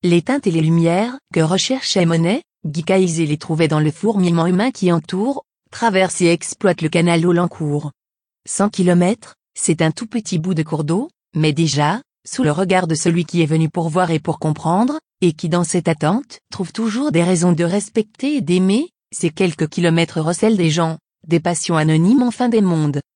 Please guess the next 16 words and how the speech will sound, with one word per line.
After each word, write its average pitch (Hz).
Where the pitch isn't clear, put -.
On 190
dit 180
souvent 196
l'artiste 165
égocentrique. 196
Ces -
jours-ci, 175
je 170
le 165
vois 180
au 170
contraire 196
plus 165
préoccupé 202
du 151
monde 202